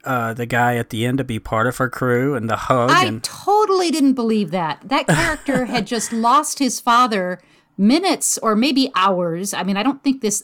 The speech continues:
Speaker 2: all, all the plot line in this takes place very quickly, I think, in real time, if you wanna call it that, story time. And so the kid had just watched his dad die, uh, and it was her fault in many ways, even if she didn't put the sword in him. And then he's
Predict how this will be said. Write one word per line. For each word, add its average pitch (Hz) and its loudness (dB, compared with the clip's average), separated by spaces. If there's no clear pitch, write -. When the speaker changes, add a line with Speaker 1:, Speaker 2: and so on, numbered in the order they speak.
Speaker 2:
all, 254 0
all 240 0
the 220 -4
plot - -4
line 180 -4
in 165 -4
this 160 -6
takes 180 -8
place 180 -4
very 180 -6
quickly, 180 -8
I 156 -6
think, 160 -8
in 160 -6
real 165 -4
time, 143 -8
if 147 -10
you 151 -8
wanna 143 -4
call 147 -6
it 139 -10
that, 151 -10
story 160 -8
time. 147 -10
And 208 -2
so 240 0
the 233 -4
kid 349 -4
had 277 -2
just 240 -8
watched - -6
his 165 -4
dad 202 -2
die, 170 -6
uh, 151 -8
and 214 0
it 214 0
was 202 -2
her 277 0
fault 220 -2
in 180 -6
many 170 -4
ways, 151 -6
even 180 -4
if 160 -8
she 196 -6
didn't 139 -6
put 202 -6
the 147 -6
sword 208 -2
in 151 -4
him. 185 -4
And 220 -2
then 330 0
he's 302 -2